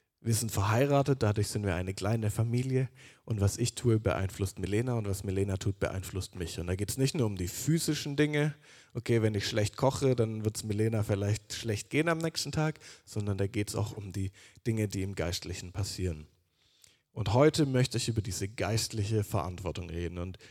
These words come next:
wie gesagt, ähm, passt nicht so direkt zu Weihnachten, aber irgendwie auch doch, weil es am Ende immer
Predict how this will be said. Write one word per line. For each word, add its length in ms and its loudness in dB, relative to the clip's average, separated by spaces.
wie 100 -2
gesagt, 460 0
ähm, 420 2
passt 240 0
nicht 180 0
so 120 2
direkt 360 2
zu 180 0
Weihnachten, 640 2
aber 300 2
irgendwie 400 0
auch 200 -4
doch, 320 -4
weil 140 -2
es 140 -4
am 120 -6
Ende 240 -4
immer 460 -4